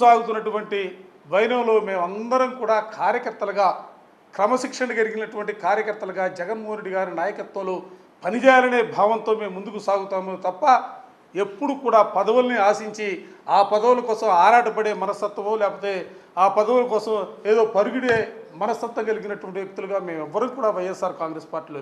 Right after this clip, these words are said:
లేరు. నేనే కాదు, చాలామంది నాయకులు ఈ రోజున తిరిగి రాష్ట్రానికి <clears throat> జగన్మోహన్ రెడ్డి గారు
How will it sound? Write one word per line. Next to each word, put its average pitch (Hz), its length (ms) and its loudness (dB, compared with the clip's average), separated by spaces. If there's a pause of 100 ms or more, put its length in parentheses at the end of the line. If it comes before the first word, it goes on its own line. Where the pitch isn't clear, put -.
లేరు. 127 140 -14 (540)
నేనే 269 260 6 (100)
కాదు, 240 220 4 (840)
చాలామంది 269 720 8 (100)
నాయకులు 254 380 4
ఈ - 80 -4
రోజున 247 240 0 (720)
తిరిగి 277 260 2 (120)
రాష్ట్రానికి 247 560 4 (680)
<clears throat> - 640 -20
జగన్మోహన్ 247 460 2
రెడ్డి 247 160 0
గారు 247 120 6